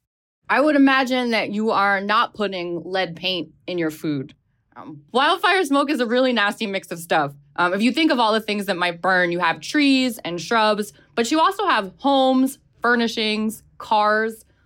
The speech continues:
all kinds of plastics and metals. Um, there's also a lot of things scientists don't know about wildfire smoke. Like, there's some evidence it can transport microbes, things like bacteria and fungi,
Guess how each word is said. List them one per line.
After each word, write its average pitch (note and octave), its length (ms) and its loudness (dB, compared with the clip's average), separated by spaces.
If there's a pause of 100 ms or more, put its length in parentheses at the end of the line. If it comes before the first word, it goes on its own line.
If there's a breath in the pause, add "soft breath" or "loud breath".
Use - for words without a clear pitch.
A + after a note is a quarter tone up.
all B3+ 180 0
kinds B3+ 300 -2
of G3 140 -8
plastics G#3 600 -4
and F3+ 300 -6
metals. G3+ 560 0 (420 soft breath)
Um, G3+ 260 0
there's C#4 180 2
also A4 280 2
a F#4 40 0
lot B3+ 160 2
of C4 120 -4
things A#3+ 240 -6
scientists G#3+ 480 -4
don't A3 300 0
know E3 140 0
about D3 260 -2
wildfire C#3+ 540 -2
smoke. C#3 360 -8 (320 soft breath)
Like, G3+ 160 -2
there's A3 220 0
some C4+ 200 4
evidence A3+ 440 -2
it G3+ 100 -8
can F#3 140 -10
transport F#3 520 -4
microbes, E3 760 -2 (100)
things F#3+ 200 -6
like E3+ 180 -4
bacteria G#3 760 0
and E3 240 -6
fungi, F#3+ 680 0